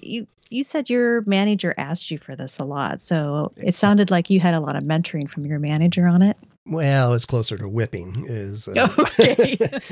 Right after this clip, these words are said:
Speaker 2: <laughs> no, I, I, to be honest, it was a lot of coaching and mentoring and, and helping us figure out what questions to ask and how to structure this stuff. Um,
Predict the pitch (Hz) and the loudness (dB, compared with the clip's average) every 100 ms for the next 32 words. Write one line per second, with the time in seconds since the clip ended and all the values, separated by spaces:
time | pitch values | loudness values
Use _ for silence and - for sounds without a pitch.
0 | 254 - 185 233 - - 208 151 117 143 | -10 -4 -4 -4 -12 -10 0 4 4 4
1 | 151 143 143 139 143 120 113 - 117 113 | 2 0 2 2 4 4 2 0 -4 -2
2 | 110 110 101 95 101 _ - 120 104 110 | -2 -2 -2 -4 -8 _ -4 -4 -2 -6
3 | 98 98 98 107 120 101 98 117 120 143 | -8 -8 -8 -6 -6 -6 -6 -8 -6 -6
4 | 110 101 113 120 113 113 104 - - - | -6 -8 -2 -2 -2 -4 -4 -8 -14 -20
5 | _ 139 113 110 101 101 - 117 - 113 | _ -4 -2 -4 -6 -10 -8 -8 -6 -8
6 | 120 - 98 95 98 110 104 117 - - | -8 -8 -8 -8 -10 -10 -10 -12 -18 -20
7 | - - 117 110 107 - - 107 - 104 | -8 -4 -2 -2 -4 -4 -4 -6 -6 -6
8 | 98 - - 95 - _ - - - - | -6 -8 -8 -12 -16 _ -20 -20 -20 -20
9 | _ 127 92 87 92 117 | _ -8 -6 -12 -12 -14